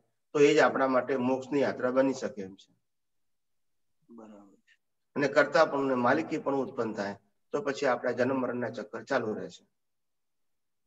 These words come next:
Speaker 2: બરાબર.
Speaker 1: સમજાય મારી વાત?
Speaker 2: હા, હા. જય
Speaker 1: હમ.
Speaker 2: સચ્ચિદાનંદ સ્વામી.
Speaker 1: તમારી દીકરીને કેમ તૈયારી છે અત્યારે?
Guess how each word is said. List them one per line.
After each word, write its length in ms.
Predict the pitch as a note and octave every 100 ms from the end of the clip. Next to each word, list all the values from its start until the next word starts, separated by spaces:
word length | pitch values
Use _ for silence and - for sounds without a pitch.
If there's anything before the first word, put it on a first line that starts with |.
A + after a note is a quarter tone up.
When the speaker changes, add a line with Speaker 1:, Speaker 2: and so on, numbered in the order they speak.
| _ _ _ _ _ _ _ _ _ D#3 _ _ _ _
Speaker 2:
બરાબર. 220 | A2 F#3+ _ _ _ _ _ _ _ _ _ _ _ _ _ _ -
Speaker 1:
સમજાય 260 | A#2+ D3
મારી 180 | E3+ F3+
વાત? 160 | F#3 - - - _ _ _
Speaker 2:
હા, 240 | - C3 A#2+
હા. 260 | G2+ F#2+ _ _ _ _ _ _ _ -
જય 160 | D3
Speaker 1:
હમ. 60 | D3
Speaker 2:
સચ્ચિદાનંદ 520 | D3+ - A2+ A2 G2
સ્વામી. 360 | - A2 G2 F#2+ _ _ - -
Speaker 1:
તમારી 260 | C#3+ D#3
દીકરીને 440 | D3+ D3 E3 E3+ D#3
કેમ 240 | F3+ F3+
તૈયારી 340 | E3 D#3+ D#3+
છે 140 | D3 D#3+
અત્યારે? 460 | D3+ D3+ D3+ F3